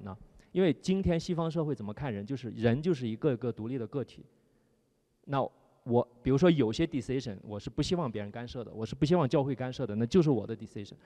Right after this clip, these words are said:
但是在希伯来文化当中，他们看待人，就是核心有一个叫做群体人格观，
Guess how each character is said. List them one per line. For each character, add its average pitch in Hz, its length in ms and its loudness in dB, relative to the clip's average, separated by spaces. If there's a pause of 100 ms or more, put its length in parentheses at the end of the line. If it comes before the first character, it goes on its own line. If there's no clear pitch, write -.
(200)
但 190 120 6
是 196 80 4
在 180 140 10
希 - 160 0
伯 185 100 6
来 170 120 4
文 113 140 0
化 131 160 2
当 120 180 0
中， 117 180 -2
他 - 240 2
们 165 120 2
看 135 260 -2
待 123 100 0
人， 101 360 -2 (300)
就 175 120 8
是 127 220 6 (320)
核 135 280 4
心 175 260 -4
有 104 140 0
一 104 60 -6
个 120 120 -2
叫 123 160 -2
做 107 160 -6
群 135 320 -6
体 113 160 -4
人 101 200 -6
格 104 160 -10
观， 101 260 -10